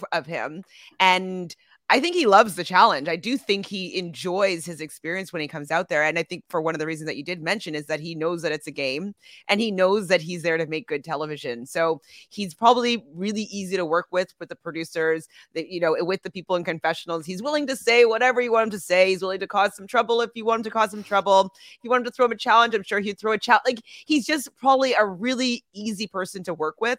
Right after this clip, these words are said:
as a producer. And I think he's gonna get that call all, all the time 'cause he's always gonna deliver.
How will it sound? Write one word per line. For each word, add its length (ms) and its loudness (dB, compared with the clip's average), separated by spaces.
as 200 2
a 40 -10
producer. 720 0
And 220 6
I 100 2
think 160 -4
he's 100 -6
gonna 120 0
get 180 0
that 140 2
call 260 0
all, 140 -4
all 160 2
the 80 -10
time 300 -4
'cause 180 -10
he's 180 -10
always 340 -2
gonna 140 -10
deliver. 400 -6